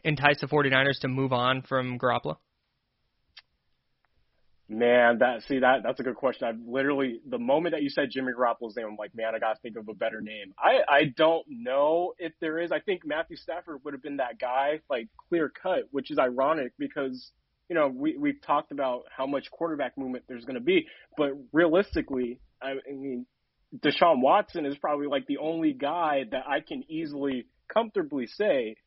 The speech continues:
Speaker 2: is, like, an upgrade over Jimmy Garoppolo. I think Kirk Cousins, I know that there's definitely been discourse, at least online, about Kirk Cousins being able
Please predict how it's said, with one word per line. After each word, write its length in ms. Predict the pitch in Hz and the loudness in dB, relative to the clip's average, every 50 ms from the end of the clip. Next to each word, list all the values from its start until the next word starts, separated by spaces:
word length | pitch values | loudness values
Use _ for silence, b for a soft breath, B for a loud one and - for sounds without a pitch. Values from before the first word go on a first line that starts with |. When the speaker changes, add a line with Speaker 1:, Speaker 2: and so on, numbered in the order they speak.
| _ _ _ - | _ _ _ -6
Speaker 2:
is, 160 | 151 131 - | -4 -4 -2
like, 200 | 147 135 127 - | -4 -4 -4 -4
an 100 | 127 127 - | -6 -4 -2
upgrade 420 | 156 - - - 151 143 131 123 | -2 -2 -2 -4 -6 -4 -4 -2
over 240 | 123 131 135 131 139 | -4 -4 -6 -6 -8
Jimmy 300 | 123 - 135 135 131 120 | -8 -8 -8 -8 -8 -8
Garoppolo. 760 | 107 120 110 110 120 131 170 185 - 127 110 104 110 113 110 | -8 -8 -8 -6 -4 -4 -6 -6 -6 -8 -6 -6 -6 -6 -4
I 80 | 117 - | -6 -2
think 240 | - - 190 175 - b b b b b b - | 2 2 2 2 2 b b b b b b -2
Kirk 220 | - 208 214 220 - | 2 2 2 2 4
Cousins, 360 | - 190 208 214 196 185 156 | 4 4 4 4 2 0 0
I 100 | 165 151 | 2 2
know 160 | 156 170 185 | 2 2 2
that 160 | 185 175 - | 0 0 -2
there's 280 | 160 147 147 143 127 - - _ - | -2 -2 -2 -2 -4 -6 -8 _ 0
definitely 280 | 147 151 - 170 143 | 0 0 0 -2 -6
been 360 | 131 120 147 131 123 113 98 - | -4 -4 -4 -4 -4 -6 -10 -8
discourse, 680 | - 135 139 - - - 151 131 123 113 - - - _ - 127 | -8 -8 -8 -8 -10 -8 -6 -6 -6 -6 -10 -16 -20 _ -8 -6
at 100 | 123 123 | -4 -2
least 180 | 147 147 143 | -2 -2 0
online, 480 | - 139 120 117 117 123 127 127 131 123 | 0 -2 -2 -2 -2 -2 -2 -2 -2 -4
about 300 | 113 131 120 113 110 _ | -6 -8 -8 -10 -10 _
Kirk 240 | _ - 147 139 - | _ -12 -12 -8 -4
Cousins 360 | - 147 139 120 139 127 107 _ _ _ _ _ _ _ | -2 -2 -2 -2 -4 -10 -10 _ _ _ _ _ _ _
being 280 | - 143 143 147 143 139 | -2 0 0 0 0 0
able 180 | 131 135 131 | -2 -2 -4